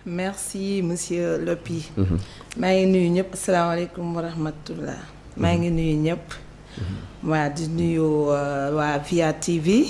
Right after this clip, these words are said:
Speaker 2: Mhm.
Speaker 1: Di nuyu waa Rufisque Ouest.
Speaker 2: Mhm.
Speaker 1: Nuyu waa Tëngéej yëpp, waa diaspora bi.
Speaker 2: Mhm.
Speaker 1: Képp ku nga xamante ne rek mi ngi
Speaker 2: Mhm.
Speaker 1: fi tey di ñu suivre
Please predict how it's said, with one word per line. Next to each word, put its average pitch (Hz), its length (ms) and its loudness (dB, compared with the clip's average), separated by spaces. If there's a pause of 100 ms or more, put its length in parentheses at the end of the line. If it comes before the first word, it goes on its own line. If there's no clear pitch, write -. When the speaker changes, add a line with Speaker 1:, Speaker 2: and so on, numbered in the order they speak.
Speaker 2:
Mhm. 90 240 4 (920)
Speaker 1:
Di 277 120 6
nuyu 165 680 6
waa 151 540 2
Rufisque - 520 -2 (100)
Ouest. 208 400 0 (260)
Speaker 2:
Mhm. 101 180 0 (460)
Speaker 1:
Nuyu 180 300 4
waa 170 160 6
Tëngéej 170 500 2
yëpp, 190 220 2
waa 160 220 0
diaspora 165 640 0
bi. 151 120 -6
Speaker 2:
Mhm. - 480 -12 (220)
Speaker 1:
Képp 240 280 2
ku 226 100 2
nga 202 120 6
xamante 196 480 2
ne 170 100 4
rek 165 320 0
mi 190 140 4
ngi 196 80 4
Speaker 2:
Mhm. 196 60 -4
Speaker 1:
fi 190 120 -2
tey 160 320 2
di 165 180 -8
ñu 175 140 -4
suivre 156 380 -6